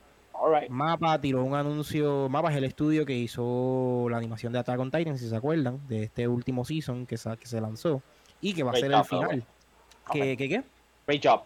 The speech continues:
Speaker 1: de, de parte de Mapa en, en season.
Speaker 2: Exacto, no, full, full. Y demostró otra vez calidad.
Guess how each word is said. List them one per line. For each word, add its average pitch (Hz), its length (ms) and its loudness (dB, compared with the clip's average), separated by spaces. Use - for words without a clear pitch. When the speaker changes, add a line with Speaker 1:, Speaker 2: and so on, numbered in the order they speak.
Speaker 1:
de, 98 180 -8
de 95 100 -6
parte 92 220 -6
de 98 80 -2
Mapa 92 280 -6
en, 85 160 -16
en - 60 -20
season. 85 300 -18
Speaker 2:
Exacto, 131 380 -6
no, 165 260 2
full, 127 260 0
full. 127 260 -4
Y 151 240 -2
demostró 139 720 -2
otra 151 260 0
vez 170 180 0
calidad. 120 520 -2